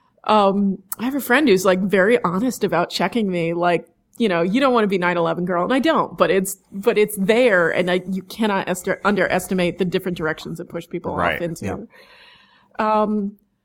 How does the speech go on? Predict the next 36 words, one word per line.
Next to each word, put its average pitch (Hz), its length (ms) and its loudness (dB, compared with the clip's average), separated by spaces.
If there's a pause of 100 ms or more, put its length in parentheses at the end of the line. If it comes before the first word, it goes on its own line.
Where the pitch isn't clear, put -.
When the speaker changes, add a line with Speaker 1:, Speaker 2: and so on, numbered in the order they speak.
(240)
Speaker 1:
so 226 680 2 (180)
at 208 100 2
that 269 140 2
time, 262 200 2
the 220 80 4
New 214 80 2
York 196 200 0
rockabilly 175 420 0
scene 170 280 -4
was 170 120 -4
sort 180 140 -2
of 170 120 -4
dying 175 280 0
an 175 80 0
ugly 170 220 0
death. 165 460 0 (140)
And 185 160 0
I 175 120 2
was 175 180 -2
like, 185 240 2
"I'll 403 100 4
get 330 140 4
into 208 160 4
music 185 380 0
promoting, 165 400 0
but 180 120 2
I'm 254 100 4
gonna 285 140 4
do 196 220 0
something 185 280 -6
crazy 233 480 2
with 170 160 4
it. 123 180 0
I'm 208 160 4
gonna 233 220 2
add 196 360 0